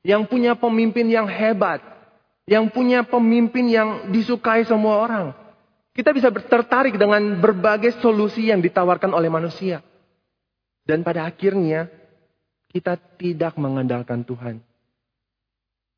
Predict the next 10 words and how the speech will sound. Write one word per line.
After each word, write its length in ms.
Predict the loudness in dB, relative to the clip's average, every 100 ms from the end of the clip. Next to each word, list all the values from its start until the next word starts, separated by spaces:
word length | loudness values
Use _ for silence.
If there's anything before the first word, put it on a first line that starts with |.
| _ _
Kita 160 | -12 -6
menolak 560 | -4 -4 -4 -4 -6
Tuhan 320 | -12 -8 -8 -8
sebagai 400 | -10 -6 -8 -8 _ -16
pemimpin 480 | -8 -6 -6 -8 -10
kita. 300 | -12 -18 -20 _ _ _ _ _ _ _ _ _ _ _ _ _ _ _ _ _ _ _ _ _ _ _ _ _ _ _ _ _ _ _ _ _ _ _ _ _ _ _ _ _ _
Tapi 120 | -6 -4
Bapak 160 | -2 -4
Ibu 160 | -4
Saudara, 320 | -6 -4 -6